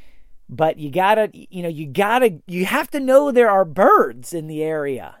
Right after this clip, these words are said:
if you're gonna go hunting there. You've gotta know there's birds. If there are no birds,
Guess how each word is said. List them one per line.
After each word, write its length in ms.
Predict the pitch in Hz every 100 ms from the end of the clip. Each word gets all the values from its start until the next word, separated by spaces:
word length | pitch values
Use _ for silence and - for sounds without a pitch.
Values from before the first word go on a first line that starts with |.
| -
if 220 | 131 156
you're 120 | 151
gonna 200 | 143 139
go 180 | 135 135
hunting 420 | 175 226 170 143
there. 200 | 120 90
You've 300 | 156 269 202
gotta 380 | 277 285 392 330
know 360 | 262 254 285
there's 320 | 269 214 247 208
birds. 680 | 175 392 415 - - - - - - -
If 300 | 254 349 339
there 180 | - 370
are 300 | 277 262 269
no 240 | 247 240 208
birds, 920 | 160 311 392 170 165 170 - -